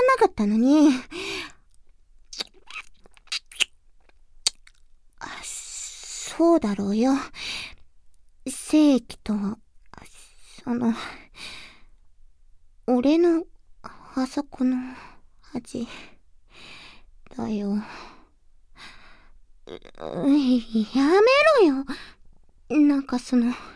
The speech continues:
わかってたけど、改めて言われるとなんか、なんかすっげえ恥ずかしいっていうか。あ、もう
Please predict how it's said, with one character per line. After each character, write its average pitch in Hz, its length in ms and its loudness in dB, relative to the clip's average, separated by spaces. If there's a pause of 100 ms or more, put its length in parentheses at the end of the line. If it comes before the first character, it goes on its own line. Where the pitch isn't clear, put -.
(1080)
わ 302 100 -2 (240)
か 480 160 -2
っ - 60 -20
て - 160 2
た 233 120 -4
け 233 140 -8
ど、 233 80 -2 (1300)
改 330 400 4
め 339 140 4
て - 80 -18
言 226 100 -2
わ 240 140 0
れ 277 100 2
る 294 100 4
と 285 120 -6
な 240 220 -2
ん 277 40 -8
か、 214 320 -10 (1040)
な 349 300 4
ん - 20 -6
か 226 220 -6
す - 420 -8
っ - 40 -4 (180)
げ 359 100 4
え 330 40 4 (840)
恥 - 300 -6
ず 285 100 -4
か 294 160 -2
し 349 160 4
い - 20 4
っ 294 40 2
て - 180 -20 (160)
い - 20 2
う 233 80 -2
か。 - 340 -16 (1120)
あ、 381 60 2
も 415 60 6
う 381 40 6